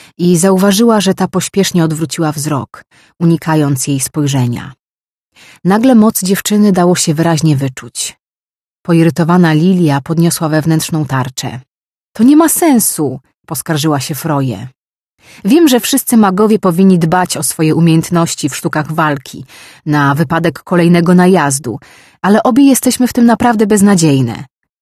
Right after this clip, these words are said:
Zamiast pomagać w bitwie, tylko byśmy przeszkadzały”. Lei zachichotała. „Możecie się jeszcze zdziwić”. „Wątpię. I tak pewnie zabraknie nam mocy do walki. Wszyscy będziemy musieli ją oddać czarnym magom Sonei i Kallenowi”.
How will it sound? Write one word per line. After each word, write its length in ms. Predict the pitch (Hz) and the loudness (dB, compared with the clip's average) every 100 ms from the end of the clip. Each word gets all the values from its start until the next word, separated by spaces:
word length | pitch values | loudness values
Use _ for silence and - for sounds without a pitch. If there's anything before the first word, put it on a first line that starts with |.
| _ _ - | _ _ -6
Zamiast 320 | 180 254 269 | 0 0 0
pomagać 460 | - 214 208 180 170 | 2 2 2 2 0
w 80 | 156 | 0
bitwie, 440 | 220 - 165 151 | -2 0 -2 0
tylko 260 | 190 180 208 | -2 -2 -2
byśmy 240 | - 214 | 0 -2
przeszkadzały”. 800 | - 196 - 175 147 117 117 143 _ _ _ _ _ | -2 -4 -2 -2 0 -2 -4 -10 _ _ _ _ _
Lei 300 | 175 175 190 | -4 0 2
zachichotała. 840 | 175 147 - - 147 139 127 85 139 _ _ _ _ _ - - - - - _ | 2 -2 -6 -8 -6 -2 -4 -4 -10 _ _ _ _ _ -20 -20 -20 -20 -20 _
„Możecie 380 | 180 180 247 330 | -2 0 2 2
się 160 | - 277 | 2 2
jeszcze 300 | 277 - 247 | 2 2 0
zdziwić”. 720 | 190 220 262 135 - - - _ _ _ _ _ - | 2 2 2 0 -4 -8 -10 _ _ _ _ _ -4
„Wątpię. 640 | 180 185 151 - - 110 139 _ _ 269 | 0 0 0 -4 -6 -6 -6 _ _ -4
I 60 | |
tak 180 | 381 - | -2 0
pewnie 280 | 226 196 185 | 2 2 2
zabraknie 460 | 185 180 180 214 | 0 -2 0 2
nam 160 | 180 160 | 2 2
mocy 320 | 170 180 - | 2 0 0
do 120 | 170 | -2
walki. 580 | 156 135 127 - - 143 _ _ _ _ _ | 0 -2 -2 -8 -14 -14 _ _ _ _ _
Wszyscy 320 | - 311 - | -2 -2 0
będziemy 340 | 214 208 220 226 | 2 2 4 2
musieli 320 | 214 233 226 | 2 2 4
ją 180 | 208 190 | 4 2
oddać 420 | 220 202 277 - | 0 2 0 -2
czarnym 420 | - 208 202 185 | -2 2 4 4
magom 420 | 185 190 185 180 | 4 2 0 0
Sonei 540 | 180 185 180 196 220 202 | 0 2 4 4 2 2
i 60 | |
Kallenowi”. 840 | 190 196 202 190 180 135 135 117 | 0 0 2 4 2 2 -2 -4